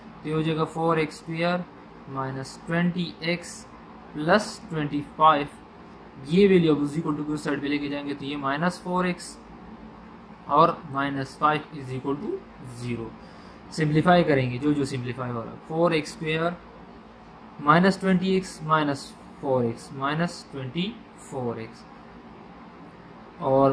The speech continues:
plus five minus, तो ये हो जाएगा plus twenty is equal to zero। अगर हम इस equation को फ़ोर एक्स स्क्वायर माइनस ट्वेंटी फ़ोर एक्स प्लस ट्वेंटी को फ़ोर पे divide करें,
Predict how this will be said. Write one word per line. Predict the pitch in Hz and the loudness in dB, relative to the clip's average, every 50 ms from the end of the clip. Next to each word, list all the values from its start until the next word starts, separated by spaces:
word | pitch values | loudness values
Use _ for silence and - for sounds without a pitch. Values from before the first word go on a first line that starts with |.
| 135 - | 2 0
plus | 160 180 196 202 - - | 4 4 4 4 4 4
five | 180 175 175 180 175 - - | 4 6 6 6 4 0 -4
minus, | 160 156 151 156 160 160 - - - | -4 -2 0 0 -2 -4 -6 -10 -12
तो | 143 | -10
ये | 139 143 147 | -6 -4 -4
हो | 147 135 | -2 -2
जाएगा | 131 131 131 143 147 147 | -4 -4 -4 -6 -8 -10
plus | - 151 156 180 185 - - - - - | -6 -4 -4 -4 -4 -6 -10 -18 -16 -12
twenty | 147 147 143 139 127 127 123 120 | -10 -8 -8 -8 -6 -8 -8 -8
is | 120 | -8
equal | 123 120 120 131 135 135 170 | -8 -8 -8 -8 -8 -6 -6
to | 175 185 185 - - - 143 127 | -8 -8 -8 -10 -16 -16 -14 -12
zero। | 123 123 120 113 113 110 - - - - - - - - - 185 | -8 -6 -6 -6 -6 -8 -12 -18 -20 -20 -20 -20 -4 0 0 2
अगर | 202 202 208 196 160 131 | 4 4 4 4 4 4
हम | 147 165 175 170 - - 175 | 4 4 4 4 0 -4 -8
इस | 190 180 - | -8 -6 -6
equation | 170 151 139 147 151 156 147 - - 135 123 117 135 | -8 -8 -6 -4 -4 -4 -4 -6 -8 -10 -10 -8 -8
को | 131 131 135 143 - - - - - | -8 -8 -10 -12 -14 -18 -20 -12 -6
फ़ोर | 156 160 170 170 | 2 4 6 6
एक्स | 165 160 165 | 6 4 0
स्क्वायर | - - 165 160 160 | -4 -6 -6 -4 -4
माइनस | 151 143 139 143 135 - | -4 -4 -4 -4 -6 -10
ट्वेंटी | 143 135 131 131 | -10 -10 -10 -8
फ़ोर | 156 151 151 151 151 | -4 -4 -2 0 -2
एक्स | 147 147 - | -2 -4 -6
प्लस | - 143 139 - | -8 -10 -8 -8
ट्वेंटी | - 151 151 151 156 156 | -8 -8 -8 -6 -8 -8
को | 151 147 143 139 135 - - - - - - - | -8 -8 -10 -10 -10 -14 -16 -18 -20 -20 -12 -2
फ़ोर | - 190 214 220 202 | 4 4 6 6 4
पे | 190 170 151 147 139 - - - 147 | 4 2 0 0 0 -4 -10 -10 -8
divide | 143 143 143 143 147 151 151 139 | -2 2 4 6 6 6 4 2
करें, | - 135 127 123 | -2 -4 -4 -4